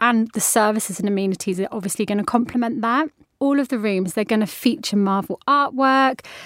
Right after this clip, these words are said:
There's gonna be twenty-five spacious suites, which, again, they're gonna have them themed to either Spider-Man,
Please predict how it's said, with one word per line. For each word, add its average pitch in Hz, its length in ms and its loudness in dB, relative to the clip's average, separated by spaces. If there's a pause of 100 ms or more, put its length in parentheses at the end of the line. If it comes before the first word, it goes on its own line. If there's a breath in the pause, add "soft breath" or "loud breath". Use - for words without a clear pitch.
(120 loud breath)
There's 220 160 2
gonna 214 260 2
be 208 520 2
twenty-five 294 640 2
spacious - 540 2
suites, - 640 0
which, - 360 0
again, 233 480 2 (360 loud breath)
they're 240 100 4
gonna 247 180 2
have 277 200 2
them 269 200 4
themed 208 720 0 (340 loud breath)
to - 160 2
either 214 340 0
Spider-Man, 220 880 2